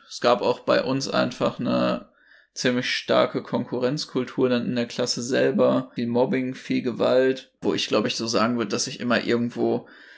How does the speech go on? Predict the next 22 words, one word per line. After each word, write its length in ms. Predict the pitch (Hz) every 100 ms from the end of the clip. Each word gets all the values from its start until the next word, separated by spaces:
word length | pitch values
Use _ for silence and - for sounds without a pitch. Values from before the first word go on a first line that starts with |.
| - -
wechselnd 460 | 113 110 123 113
zwischen 380 | 110 127 117 120
mal 320 | 113 107 107
weiter 380 | 104 113 147 127
unten, 260 | 120 127 127
mal 260 | 113 110
weiter 320 | 110 117 143 -
oben 640 | 131 143 131 127 - -
mich 140 | 127
dann 140 | 127 123
irgendwie 220 | 127 120
wiedergefunden 640 | 120 117 120 - 123 123
hab. 300 | 135 113 -
Also 260 | - 127 120
auch, 300 | - - -
äh, 60 | -
alles 580 | 127 120 - 131 123
sehr 140 | - 123
durchschnittlich. 880 | 127 139 - 131 123 127 123 - _ _
Ja, 320 | - - 113 113
wo 140 | 113
dann 500 | 113 113 110 110